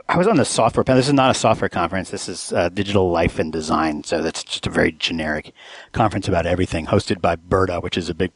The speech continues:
publishing company over there in, in Germany. And, um, my panel was called Software, and the, the, the people on it, uh,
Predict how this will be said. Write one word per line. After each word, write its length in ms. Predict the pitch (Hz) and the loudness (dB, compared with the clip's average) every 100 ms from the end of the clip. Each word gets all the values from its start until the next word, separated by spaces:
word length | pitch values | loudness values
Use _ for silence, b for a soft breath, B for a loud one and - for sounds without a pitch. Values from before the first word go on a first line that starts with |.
| - | -2
publishing 340 | 101 87 95 | -2 0 -4
company 320 | - 87 85 82 | -4 -6 -4 -6
over 160 | 82 | -6
there 160 | 85 85 | -4 -4
in, 240 | 85 82 - | -4 -8 -6
in 240 | 85 80 _ _ - | -6 -6 _ _ 0
Germany. 400 | 92 87 82 B B B B | 2 2 -2 B B B B
And, 240 | 107 101 | 0 2
um, 260 | 98 92 82 _ _ _ _ _ _ _ - | 2 2 -2 _ _ _ _ _ _ _ -8
my 120 | 131 131 | -2 0
panel 240 | 160 175 | 2 2
was 100 | 143 | 2
called 200 | - 120 | 2 0
Software, 400 | - 110 - 107 | 2 0 2 2
and 220 | 95 113 120 | 2 0 0
the, 120 | 135 | 0
the, 200 | 123 127 | 0 0
the 140 | 135 117 | 0 0
people 280 | 160 190 | 0 2
on 200 | 156 113 104 | 2 2 0
it, 100 | - B B B B | -2 B B B B
uh, 420 | 101 95 90 87 | 0 2 2 2